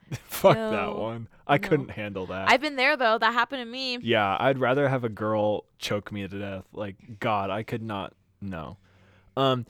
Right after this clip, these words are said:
Speaker 1: "Something banging and scraping on my bedroom door." I've had this happen, so actually, we'll, we'll talk about our own experiences right after this.
Speaker 2: You've had that happen?
Speaker 1: Yes, I've had one sleep paralysis episode.
Speaker 2: Wow.
Speaker 1: Um, "Something banging and scraping on my bedroom door. I kept it locked at night because I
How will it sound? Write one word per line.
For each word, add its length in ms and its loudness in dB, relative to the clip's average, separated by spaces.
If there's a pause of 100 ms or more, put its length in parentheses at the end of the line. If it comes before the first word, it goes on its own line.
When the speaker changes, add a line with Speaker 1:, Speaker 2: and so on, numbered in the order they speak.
(100)
Speaker 1:
"Something 540 0
banging 580 -2
and 220 -2
scraping 600 0
on 200 -2
my 100 0
bedroom 460 0
door." 400 0
I've 140 -2
had 160 4
this 120 -2
happen, 320 -2
so 140 -4
actually, 540 -2
we'll, 240 0
we'll 100 0
talk 300 2
about 120 4
our 120 2
own 100 -2
experiences 560 -8
right 140 -8
after 180 -10
this. 320 -12
Speaker 2:
You've 160 -2
had 180 0
that 200 -4
happen? 240 -4
Speaker 1:
Yes, 280 4
I've 120 -2
had 160 4
one 340 0
sleep 220 -8
paralysis 400 0
episode. 500 -6
Speaker 2:
Wow. 520 -8
Speaker 1:
Um, 100 -2
"Something 400 0
banging 420 0
and 100 -4
scraping 380 0
on 80 -2
my 80 -2
bedroom 380 -4
door. 360 -6
I 120 0
kept 340 -2
it 140 2
locked 340 2
at 160 2
night 260 -4
because 280 -4
I 180 -2